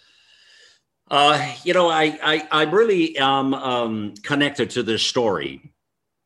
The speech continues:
Uh, the, the passion, you know, you know, I like to talk about justice, where injustice is, and um, it's the mantra of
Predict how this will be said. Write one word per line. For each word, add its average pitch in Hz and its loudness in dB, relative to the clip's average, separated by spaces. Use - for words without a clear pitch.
Uh, 98 -2
the, 110 -10
the 117 -4
passion, 92 -2
you 117 -4
know, 87 -4
you 98 -6
know, 98 -6
I 95 -4
like 92 -6
to 80 -8
talk 104 -4
about 90 -8
justice, 98 -6
where 85 -6
injustice 101 -8
is, 98 -6
and 76 -12
um, 65 -14
it's - -16
the 92 -8
mantra 110 0
of 90 -6